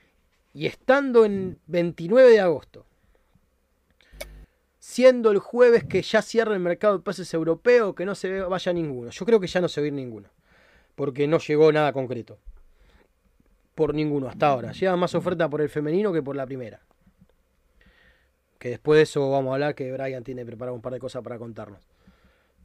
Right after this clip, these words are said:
Pero aquel tema es ese. Este Racing es una máquina de insinuar, pero no concreta nunca.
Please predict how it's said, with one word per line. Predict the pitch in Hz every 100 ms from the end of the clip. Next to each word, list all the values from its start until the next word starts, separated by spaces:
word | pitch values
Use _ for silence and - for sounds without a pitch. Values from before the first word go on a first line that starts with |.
| _
Pero | 156 156 156 156 147 143 143 139 139 135 131 120 - - - 175 - _ _ _ _ _ _ - - _ _ _ _ -
aquel | 143 - 220 -
tema | 240 226 151 120
es | 123 -
ese. | 156 - -
Este | - - 156
Racing | 190 202 170
es | 139
una | 139 147
máquina | 208 175 175
de | 160
insinuar, | 151 175 175 208
pero | 160 151
no | 147
concreta | 139 131 120 120
nunca. | 101 _ -